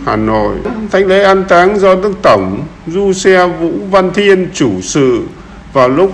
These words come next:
tám giờ thứ Hai, ngày mười tám tháng bảy năm hai nghìn không trăm hai mươi hai,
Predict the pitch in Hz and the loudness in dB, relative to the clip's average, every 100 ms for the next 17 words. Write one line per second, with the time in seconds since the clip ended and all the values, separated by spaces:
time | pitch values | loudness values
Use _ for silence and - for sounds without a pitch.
0 | - 165 190 185 147 117 110 175 190 180 | 2 2 2 2 4 4 2 0 2 2
1 | 180 170 139 117 113 104 131 143 190 190 | 2 2 2 0 -2 0 0 0 0 -2
2 | 185 151 104 113 165 175 175 170 175 165 | 0 2 2 2 0 0 0 0 0 0
3 | 131 113 107 - 185 180 180 277 175 170 | 0 -2 -4 -2 0 0 -2 -2 -2 -2
4 | 175 170 170 170 165 165 160 | 0 0 0 0 -2 -2 -4